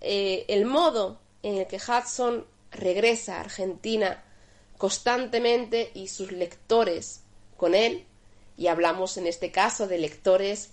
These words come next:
pues en mi caso afincada en España, en el caso del profesor Uriarte, un lector uruguayo, pero afincado en Estados Unidos, podemos viajar con Hudson a, a la Argentina gracias a que él,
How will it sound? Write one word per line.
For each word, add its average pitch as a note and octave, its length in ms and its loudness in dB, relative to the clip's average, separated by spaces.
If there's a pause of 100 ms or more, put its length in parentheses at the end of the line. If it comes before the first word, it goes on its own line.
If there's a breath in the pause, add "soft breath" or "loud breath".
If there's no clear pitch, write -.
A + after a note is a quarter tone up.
pues - 260 -12
en F3+ 100 -10
mi D#3+ 120 -4
caso F#3 300 0
afincada F#3+ 500 -2
en F3+ 60 -4
España, G#3 680 -4 (520 soft breath)
en G#3 120 -2
el G3 140 0
caso G3+ 320 -2
del G#3 100 -2
profesor G3 360 -8
Uriarte, G#3 420 2
un G#3+ 80 0
lector F#3+ 360 0
uruguayo, G3 760 2
pero F#3 180 0
afincado F#3+ 600 0
en D#3+ 80 2
Estados F#3+ 360 -6
Unidos, G#3+ 500 0 (380 soft breath)
podemos A#3 560 2
viajar F#3+ 540 -4 (720 soft breath)
con F#3+ 160 2
Hudson G#3+ 560 0
a, G3+ 240 2
a - 300 -2
la G3+ 100 6
Argentina A#3+ 760 -2 (340 soft breath)
gracias G3+ 520 0
a G#3+ 120 -6
que G3+ 240 2
él, F#3+ 220 -2